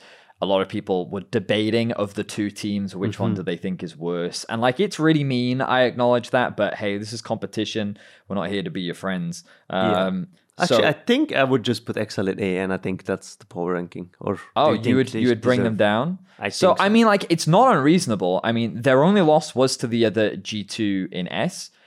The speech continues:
Speaker 1: Uh, sorry. So, yeah, the X L played Misfits, Fnatic, G two.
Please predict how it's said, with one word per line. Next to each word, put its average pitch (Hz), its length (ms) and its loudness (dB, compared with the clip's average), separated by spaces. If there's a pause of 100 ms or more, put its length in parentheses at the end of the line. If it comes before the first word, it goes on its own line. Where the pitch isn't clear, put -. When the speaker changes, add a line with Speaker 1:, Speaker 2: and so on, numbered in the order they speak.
(180)
Speaker 1:
Uh, 110 200 2
sorry. 98 500 0
So, 113 320 2
yeah, 113 300 0 (180)
the 82 340 -4
X 175 220 0
L 185 140 4
played 123 420 2
Misfits, 139 560 -2
Fnatic, 107 640 -6
G 107 180 -8
two. 87 400 -6